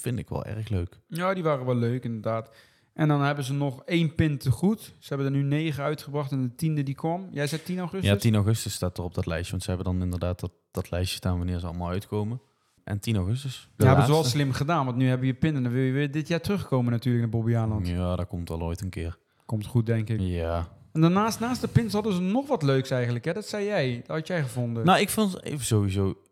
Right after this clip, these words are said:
Speaker 1: sowieso, ik vind dat ze in één keer heel veel merch, eigen merch daar hebben.
Speaker 2: Ja, dat klopt. Zijn ze
Speaker 1: T-shirts,
Speaker 2: volop, volop
Speaker 1: truien,
Speaker 2: mokken.
Speaker 1: mokken, magneten. Ze hebben nou dus allemaal leuke magneetjes. Eentje met een reuzenrad. En dan draait, hè, dan draait een gondel, of die gondel draait ook echt om.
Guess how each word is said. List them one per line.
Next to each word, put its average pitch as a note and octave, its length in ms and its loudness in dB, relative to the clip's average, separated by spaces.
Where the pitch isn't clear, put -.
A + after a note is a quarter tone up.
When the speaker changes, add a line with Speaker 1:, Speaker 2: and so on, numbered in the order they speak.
Speaker 1:
sowieso, G#2 400 2
ik G#2+ 120 -4
vind D#3+ 160 2
dat C3+ 80 4
ze A2+ 60 4
in G#2+ 80 4
één G2 100 2
keer F#2 120 -4
heel G#2 140 6
veel A#2 100 0
merch, D3+ 340 0
eigen D3+ 340 4
merch D#3+ 280 0
daar F#2 200 2
hebben. F2 280 -4
Speaker 2:
Ja, D3 140 2
dat C3+ 120 -4
klopt. C3 460 -8
Zijn C3+ 200 4
ze - 40 0
Speaker 1:
T-shirts, A#2+ 360 4
Speaker 2:
volop, D3+ 160 -2
volop A#2+ 120 4
Speaker 1:
truien, A2+ 360 4
Speaker 2:
mokken. A2 340 4
Speaker 1:
mokken, G#2+ 540 2
magneten. B2+ 840 4
Ze - 120 -12
hebben A2 160 4
nou G2+ 120 2
dus F#2+ 160 -4
allemaal G2 340 0
leuke G2 240 0
magneetjes. F#2+ 520 -2
Eentje G2 260 -4
met F#2 100 0
een F#2 80 0
reuzenrad. F#2+ 600 0
En G#2 120 2
dan G2+ 100 2
draait, F#2+ 440 0
hè, G#2+ 140 -2
dan A#2 120 -2
draait G2 240 -2
een G2 80 -4
gondel, G#2+ 380 -4
of E2+ 100 -10
die G2 120 -8
gondel G2+ 260 -4
draait F#2+ 220 -2
ook F#2+ 80 -6
echt F#2+ 200 -6
om. D#3+ 240 0